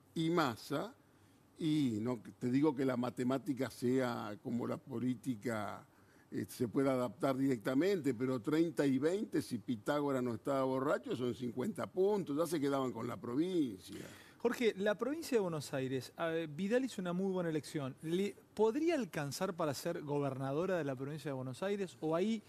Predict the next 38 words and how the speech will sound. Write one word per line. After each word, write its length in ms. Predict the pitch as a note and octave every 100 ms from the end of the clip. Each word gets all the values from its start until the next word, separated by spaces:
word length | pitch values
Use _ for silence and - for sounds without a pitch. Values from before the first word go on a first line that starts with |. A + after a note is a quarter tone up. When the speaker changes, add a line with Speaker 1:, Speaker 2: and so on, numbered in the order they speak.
| - -
Speaker 2:
se 200 | - E3
la 120 | D#3
va 100 | E3+
a 60 | -
quedar 340 | E3 D#3+ E3+
de 80 | D3
nuevo 260 | D#3 E3
el 80 | D#3
peronismo 640 | C3+ C#3+ C#3+ D#3 D3 C3+
con, 380 | A#2 C3 B2 B2
con 180 | - C#3
Aníbal 420 | C3 C3 B2+ A#2+
en 80 | B2
este 220 | A#2 B2+
caso? 380 | G#2+ G2+ - G2+ -
Speaker 1:
Mirá, 360 | G2+ G2+ G2+ - - - - - - -
todo 340 | G3 G3 G3
esto 300 | F#3+ - E3
depende 560 | C3 - D#3+ F3 F3 F3
de 160 | C#3+
cuando 320 | B2 B2 A#2
extiendan 880 | A2+ - - D3+ D#3+ E3 D#3 D3+ D3+ -
el 220 | C#3+ A2+ A#2+
mapa 400 | C3+ C#3+ A2+ C3+
de 100 | C#3
los 180 | C#3 E3
acuerdos 640 | D#3 A#3+ A3+ G#3 F3 -
y 80 | C3+
ver 340 | C#3 E3+ E3+ - - - - -
qué 160 | G#3 G3
pueden 520 | - F#3+ E3+ C#3+ A#2
resolver. 720 | G#2+ - A2 A2+ D#3 C#3 F#2 F2+ - - - -
Es 160 | F3
una 180 | A3+ F#3+
cuestión 560 | C3 A#2+ - E3 A#3+ A#3
aritmética. 960 | - A2+ A2 C3 A3+ G#3 A#2+ A2+ F#2 A#2+
Vos 200 | D3+ E3
tenés 360 | E3 D3+ C#3+